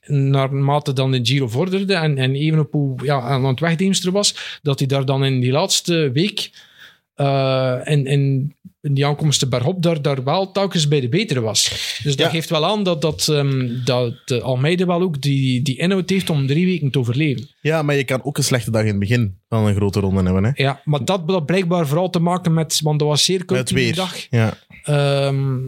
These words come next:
Speaker 1: met, met het weer. Want, eh, dat is ook altijd zo'n aspect in een Giro.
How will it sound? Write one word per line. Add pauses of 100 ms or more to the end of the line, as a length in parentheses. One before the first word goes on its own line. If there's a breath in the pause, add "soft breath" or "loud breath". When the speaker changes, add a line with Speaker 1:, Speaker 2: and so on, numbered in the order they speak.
(280)
Speaker 1:
met,
met
het
weer.
Want,
eh,
dat
is
ook
altijd
zo'n
aspect
in
een
Giro.